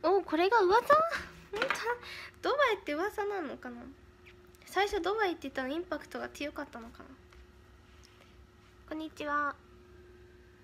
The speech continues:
やすさん、こんにちは。仕事行ってきます。バイコロ丸、バイコロ丸、ありがとうございました。来てくれて。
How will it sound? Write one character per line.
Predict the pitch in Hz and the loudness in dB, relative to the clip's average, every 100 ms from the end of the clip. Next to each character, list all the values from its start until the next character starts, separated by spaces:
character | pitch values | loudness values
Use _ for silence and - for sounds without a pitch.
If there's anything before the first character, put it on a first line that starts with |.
| - - - - - - - - | -20 -20 -20 -20 -20 -20 -20 -10
や | 269 349 | 0 0
す | 359 330 | 2 0
さ | 320 | 0
ん、 | 262 285 | -2 0
こ | 359 | 2
ん | |
に | 330 | 2
ち | 302 320 | 0 -8
は。 | 311 - - - - - - - | -8 -12 -20 -20 -20 -20 -20 -18
仕 | - 339 | -8 -4
事 | 370 392 | -2 0
行 | 392 | -2
っ | |
て | 392 381 | -4 -8
き | 370 | -6
ま | 370 370 370 370 403 | -4 -2 0 -2 -4
す。 | - - - - - - | -10 -18 -18 -20 -20 -2
バ | 330 | 0
イ | 359 | 0
コ | 381 | 2
ロ | 381 | 2
丸、 | 370 349 339 | 4 2 2
バ | 440 | 0
イ | 453 | 0
コ | 440 | -2
ロ | 440 453 | -2 0
丸、 | 403 381 370 | -2 -2 0
あ | 359 | 0
り | 381 | -2
が | 403 | -6
と | 392 359 | -4 -6
う | |
ご | 349 | -6
ざ | 349 349 | -6 -8
い | |
ま | 349 359 | -6 -10
し | 359 | -10
た。 | - | -8
来 | 330 330 | -8 -10
て | - | -16
く | - 285 | -12 -10
れ | 285 | -12
て。 | - | -12